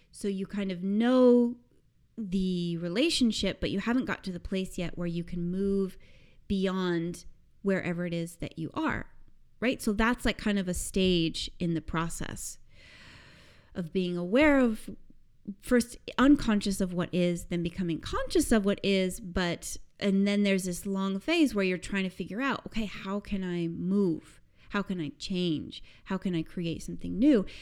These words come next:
And often right at the beginning of consciousness, there's a period of big growth of, like,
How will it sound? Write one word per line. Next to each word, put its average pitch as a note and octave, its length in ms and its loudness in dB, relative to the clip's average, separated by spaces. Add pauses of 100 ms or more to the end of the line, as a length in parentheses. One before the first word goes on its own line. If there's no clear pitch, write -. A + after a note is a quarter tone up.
(140)
And G#3 160 0
often A3 420 0
right F#3+ 140 2
at F#3 80 -2
the F3+ 60 -8
beginning G3 500 2
of F3 260 -6
consciousness, C#4 680 0
there's F3+ 240 0
a F3 40 -2
period G#3 480 2
of D#3+ 220 -8
big F3 260 -2
growth - 640 0 (380)
of, - 100 -10
like, E3+ 280 -4